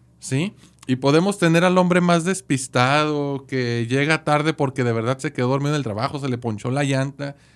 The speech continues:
Y si la persona, eh, confía, ¿de dónde es? Ah, me quedé tiro-, ah,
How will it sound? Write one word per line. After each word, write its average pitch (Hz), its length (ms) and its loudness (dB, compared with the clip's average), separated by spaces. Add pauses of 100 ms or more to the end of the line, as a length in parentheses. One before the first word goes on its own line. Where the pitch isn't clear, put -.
(320)
Y 127 100 -4
si 139 140 -4
la 139 160 -2
persona, 165 440 -2
eh, 147 120 -10
confía, 170 500 0 (1000)
¿de 123 240 -8
dónde 180 240 0
es? 185 100 -4
Ah, 196 180 -2
me 196 160 0
quedé 175 180 0
tiro-, 190 240 -4
ah, 233 420 -6